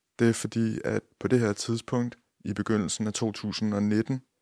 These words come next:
der modtager politiet et tip fra kanadisk politi. Så ifølge mine oplysninger, så handler det her tip om, at der er en dansk mand, der har delt billeder af børnepornografisk karakter på et socialt medie, som hedder Kik, som på det tidspunkt var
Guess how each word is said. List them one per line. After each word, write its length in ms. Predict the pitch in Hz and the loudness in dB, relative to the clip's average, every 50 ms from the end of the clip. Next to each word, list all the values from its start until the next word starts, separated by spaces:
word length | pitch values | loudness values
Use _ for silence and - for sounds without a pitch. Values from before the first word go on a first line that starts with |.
| _ _ _ _ _ _ _ - | _ _ _ _ _ _ _ 2
der 260 | 117 117 117 113 110 | 4 6 6 6 4
modtager 440 | 113 113 110 113 113 - 123 110 101 | 4 4 2 2 2 2 0 0 0
politiet 520 | - - 110 101 - - 113 85 95 107 - _ _ _ _ - | -2 -4 -4 -2 -2 -2 -2 -2 -4 -6 -10 _ _ _ _ -4
et 120 | 117 104 | -4 -2
tip 280 | - - - 117 - - - | -2 -2 -4 -4 -6 -8 -12
fra 160 | - - 104 | -4 -2 -2
kanadisk 480 | 101 - 110 110 107 107 87 95 - - | 0 2 2 2 2 0 -2 -4 -6 -6
politi. 400 | - 101 95 - - 87 - - _ _ _ _ _ _ _ - - - | -4 -4 -4 -4 -6 -8 -10 -12 _ _ _ _ _ _ _ -20 -14 -8
Så 300 | - - - 123 117 120 | -2 2 4 4 4 4
ifølge 320 | 65 85 107 131 120 113 | 2 2 2 2 2 4
mine 220 | 120 127 131 131 | 2 2 2 4
oplysninger, 580 | 127 131 131 - 135 127 113 - - 117 117 120 | 4 2 2 2 2 0 0 2 2 2 2 2
så 120 | 117 - | 0 0
handler 320 | 110 117 117 117 123 123 120 | 2 4 4 4 4 2 2
det 140 | 113 120 117 | 2 2 0
her 200 | 113 110 98 98 | 0 0 0 -2
tip 360 | - - - 147 139 - - - | -2 0 0 0 0 0 0 0
om, 280 | - 110 110 95 - - _ - | 2 2 2 2 -2 -4 _ -2
at 140 | 110 - | -2 0
der 60 | - 110 | 0 0
er 40 | |
en 100 | 110 110 - - | 0 0 2 2
dansk 320 | 131 - 92 - - - | 2 2 2 0 -2 0
mand, 280 | 117 117 113 - - - | 2 2 2 2 0 -2
der 80 | - | -2
har 80 | 107 104 | -2 -2
delt 320 | - - 110 98 80 - | 0 0 0 0 -2 0
billeder 320 | - 117 107 117 120 120 113 | 2 2 2 4 2 0 0
af 80 | 104 | 0
børnepornografisk 880 | - - 107 107 113 120 - - 110 110 107 - 104 98 - - - - | 0 2 2 2 2 0 -2 -2 -4 -4 0 0 0 0 0 -2 -6 -6
karakter 400 | - 104 104 - - - 135 - - - - _ _ _ _ _ _ _ _ - | -4 -4 -4 -4 0 2 2 2 0 -2 -8 _ _ _ _ _ _ _ _ -4
på 120 | - 113 | 0 0
et 60 | 107 | 0
socialt 380 | - - 107 - - 123 107 101 | 2 0 0 2 2 2 2 2
medie, 300 | 110 113 110 - - 110 | 2 2 2 2 0 -2
som 200 | - - 113 110 | -2 0 0 0
hedder 140 | 107 107 107 | 0 0 -2
Kik, 340 | - - - 135 127 - - _ - - - - - - _ _ _ | -2 -2 -2 -2 -2 -2 -4 _ -20 -20 -20 -20 -20 -20 _ _ _
som 200 | - - 113 107 | -2 0 2 2
på 80 | - 117 | 4 4
det 140 | 113 107 | 2 2
tidspunkt 440 | - - 117 101 - - 113 107 - | 2 0 -2 0 0 0 0 0 2
var 200 | 113 110 107 104 | 0 0 0 -2